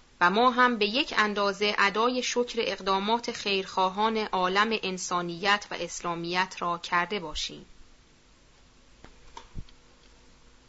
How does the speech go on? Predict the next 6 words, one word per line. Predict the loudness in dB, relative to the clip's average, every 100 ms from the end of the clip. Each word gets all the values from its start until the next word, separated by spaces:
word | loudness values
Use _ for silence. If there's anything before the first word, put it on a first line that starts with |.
| -20 -16
صفحهٔ | 0 4 4 4 2 2
دویست | 2 2 2 2 0
و |
چهل | 2 0 0 0
و |
شش. | 2 2 2 2 0